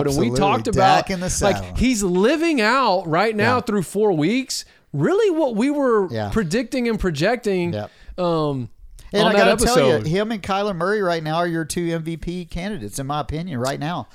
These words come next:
Speaker 1: Yeah.
Speaker 2: I mean, there's maybe a couple others, but, yeah, let's keep an eye on Dak's,
Speaker 1: I think
Speaker 2: uh,
Speaker 1: Stafford's probably gonna be
Speaker 2: yeah,
Speaker 1: in that
Speaker 2: Matt
Speaker 1: mix
Speaker 2: Stafford.
Speaker 1: too. But
Speaker 2: Yeah, you got a good group this year.
Speaker 1: All
Speaker 2: Um,
Speaker 1: right.
Speaker 2: who you got?
Speaker 1: Uh,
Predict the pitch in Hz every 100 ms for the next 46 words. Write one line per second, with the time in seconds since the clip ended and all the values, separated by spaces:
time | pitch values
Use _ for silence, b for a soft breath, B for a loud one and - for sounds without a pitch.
0 | - 127 165 156 180 175 180 190 202 185
1 | 185 165 151 180 175 131 147 127 160 151
2 | 151 - 190 175 165 170 170 131 147 151
3 | 143 175 151 135 160 151 139 156 139 -
4 | 156 143 143 131 - 143 143 160 143 -
5 | 165 165 151 170 170 170 156 190 196 160
6 | 143 170 123 139 160 - 113 113 120 107
7 | 110 113 - 170 175 151 143 165 160 156
8 | 156 156 160 156 151 151 147 147 143